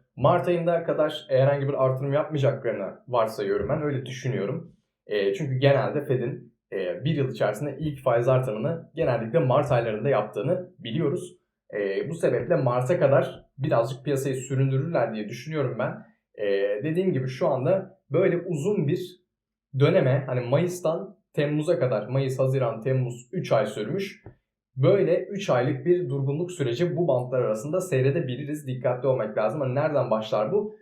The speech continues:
Şu anda zaten o civarlardayız. Ee, maksimum bir otuz yedi bin hareketi bekliyorum. Bir, bir kez daha silkelemek isteyebilirler. Çünkü şurada girmiş adamlar henüz likide olmadı.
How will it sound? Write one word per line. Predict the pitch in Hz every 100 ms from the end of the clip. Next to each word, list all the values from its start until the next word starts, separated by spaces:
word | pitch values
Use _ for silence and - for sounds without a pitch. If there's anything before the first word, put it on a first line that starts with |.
| _ _
Şu | - 196
anda | 135 147 185 180
zaten | 147 135 175 170
o | 151
civarlardayız. | 131 113 107 107 107 147 180 - _ _ _ -
Ee, | - - 98
maksimum | 143 190 - - 156 175
bir | 147
otuz | 143 151
yedi | 147 143
bin | 151
hareketi | 127 127 127 131 -
bekliyorum. | 104 - 104 143 143
Bir, | 127 143 - - _ _ _ _ _ -
bir | 123 131
kez | 135 131
daha | 139
silkelemek | 135 120 131 127 135 135
isteyebilirler. | - 135 135 147 139 151
Çünkü | - 131 120
şurada | - 170 127
girmiş | 120 110 -
adamlar | 131 135 123 143
henüz | 135 135 127
likide | 117 131 139
olmadı. | 151 110 120 - -